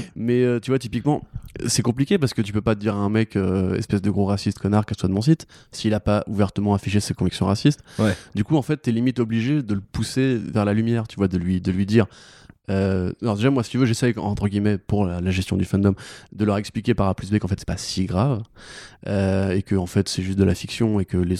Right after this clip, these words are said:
Speaker 1: les, les œuvres évoluent, c'est le principe, tu vois, comme Star Wars a évolué vers, euh, une héroïne, un héros, un héros noir et un héros, euh, probablement gay et sud-américain. Euh, enfin, voilà.
Speaker 2: Sud-américain, en tout cas.
Speaker 1: Ouais.
Speaker 2: Parce que
Speaker 1: Mais oui,
Speaker 2: probablement
Speaker 1: oui,
Speaker 2: gay,
Speaker 1: non,
Speaker 2: je ne sais
Speaker 1: mais,
Speaker 2: pas.
Speaker 1: enfin,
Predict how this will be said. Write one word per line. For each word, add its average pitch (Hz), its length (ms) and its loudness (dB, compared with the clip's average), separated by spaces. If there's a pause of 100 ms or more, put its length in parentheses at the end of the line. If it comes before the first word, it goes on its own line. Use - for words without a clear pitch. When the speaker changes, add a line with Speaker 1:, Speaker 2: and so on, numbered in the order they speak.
Speaker 1:
les, 98 200 0
les 104 140 0
œuvres 104 140 0
évoluent, 101 260 0
c'est - 100 -4
le 92 60 -4
principe, - 320 -4
tu - 60 -4
vois, 101 80 2
comme 98 120 -2
Star 98 180 0
Wars 98 140 2
a 95 60 0
évolué 95 340 0
vers, 95 300 -2
euh, 90 100 -2
une 110 160 -2
héroïne, 104 420 0 (280)
un 104 140 -2
héros, 104 260 2
un 113 60 0
héros 107 200 2
noir 104 320 -2
et 101 160 0
un 92 240 0
héros, 95 380 0
euh, 85 140 0 (440)
probablement 92 480 0
gay 98 260 4
et 101 200 0
sud-américain. 92 600 2 (560)
Euh, 92 400 2
enfin, 85 280 -4 (340)
voilà. 87 260 2 (420)
Speaker 2:
Sud-américain, 110 520 0
en - 40 -12
tout 101 80 -4
cas. - 160 2 (260)
Speaker 1:
Ouais. 104 240 2 (180)
Speaker 2:
Parce 120 120 -6
que 131 60 0
Speaker 1:
Mais 135 100 2
oui, 135 60 0
Speaker 2:
probablement 143 340 2
Speaker 1:
oui, 135 100 2
Speaker 2:
gay, 139 60 2
Speaker 1:
non, 117 80 0
Speaker 2:
je 113 60 0
ne 110 40 -4
sais 110 120 2
Speaker 1:
mais, 110 80 0
Speaker 2:
pas. 110 120 0
Speaker 1:
enfin, 120 140 0